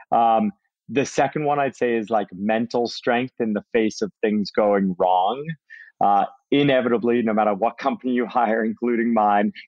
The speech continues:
kinda like we've talked about already, things are gonna go wrong. You are going to get sick. You're gonna get diarrhea at some point. You're gonna get an upper respiratory cough. Uh, you're gonna get the weather wrong and get too cold and get a little scared for your fingers or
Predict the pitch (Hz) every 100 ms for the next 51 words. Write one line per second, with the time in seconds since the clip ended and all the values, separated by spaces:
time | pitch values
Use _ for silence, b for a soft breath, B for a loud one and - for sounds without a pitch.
0 | - 131 127 120 120 113 113 107 113 107
1 | 107 104 104 101 101 - 135 110 113 113
2 | 107 101 98 95 90 90 98 123 - 107
3 | 110 110 107 104 104 - - 104 104 -
4 | 95 110 104 104 101 107 101 104 101 101
5 | 104 101 98 - 104 104 107 104 98 104
6 | 107 101 101 101 107 104 104 104 104 -
7 | 104 101 101 101 95 - 107 104 101 -
8 | _ B B B 98 101 117 117 95 113
9 | 113 110 101 _ 113 - 123 - 113 110
10 | 110 113 107 113 110 110 110 104 107 -
11 | - 113 - - 110 110 113 113 107 98
12 | - B - 117 110 113 - - 110 110
13 | - 110 104 117 110 107 110